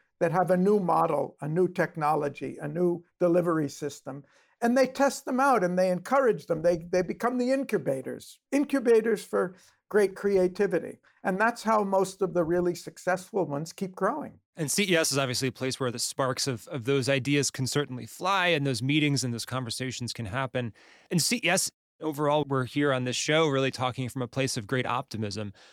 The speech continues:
Speaker 2: But I would be remiss if I didn't at least mention that sometimes human security issues aren't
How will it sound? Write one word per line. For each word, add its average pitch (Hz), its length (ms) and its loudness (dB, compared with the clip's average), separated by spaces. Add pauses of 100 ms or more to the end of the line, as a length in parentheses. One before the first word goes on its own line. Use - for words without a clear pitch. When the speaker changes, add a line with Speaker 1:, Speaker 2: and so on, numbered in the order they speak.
(180)
Speaker 2:
But 170 300 2
I 190 80 0
would 240 160 2
be 226 100 2
remiss 254 400 2
if 196 160 0
I 175 100 4
didn't 156 240 2
at 131 120 -2
least 143 260 0
mention 123 600 0
that 120 260 -2
sometimes 135 840 -2
human 165 320 0
security 143 520 0
issues 123 520 -4
aren't 135 440 -4